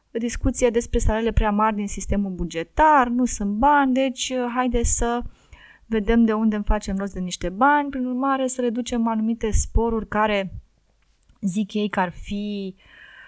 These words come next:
uh, fel de fel de invenții ca să crească, uh, veniturile bugetarilor și eu nu neg chestia asta, deci eu sunt de acord. Am văzut că Violeta Alexandru a dat o postare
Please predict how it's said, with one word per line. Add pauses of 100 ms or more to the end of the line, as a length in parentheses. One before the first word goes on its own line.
(180)
uh, (920)
fel
de
fel
de
invenții
ca
să
crească,
uh, (540)
veniturile
bugetarilor
și
eu
nu
neg
chestia
asta,
deci
eu
sunt
de
acord.
Am
văzut
că
Violeta
Alexandru
a
dat
o
postare